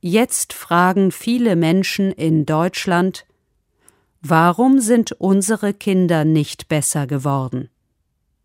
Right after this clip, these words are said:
Die Studie hat auch gezeigt, Kinder in Deutschland mit reichen Eltern lesen oft viel besser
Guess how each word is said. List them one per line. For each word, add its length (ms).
Die 140
Studie 520
hat 420
auch 320
gezeigt, 720
Kinder 600
in 180
Deutschland 800
mit 320
reichen 560
Eltern 640
lesen 460
oft 420
viel 540
besser 540